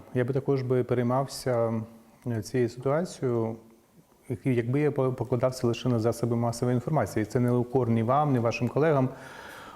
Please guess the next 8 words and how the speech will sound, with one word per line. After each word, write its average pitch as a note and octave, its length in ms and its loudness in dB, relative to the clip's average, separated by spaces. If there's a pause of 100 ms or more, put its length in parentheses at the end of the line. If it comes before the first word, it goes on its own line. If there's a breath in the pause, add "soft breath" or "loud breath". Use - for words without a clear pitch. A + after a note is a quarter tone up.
(180 loud breath)
оскільки D3 760 4 (320 loud breath)
надзвичайно C#3+ 500 2
багато C3+ 540 2 (220)
подій D3 540 0 (100)
відбувається B2+ 540 2
за B2 120 2
лаштунками. G#2+ 640 -2 (880 loud breath)
І A2+ 380 4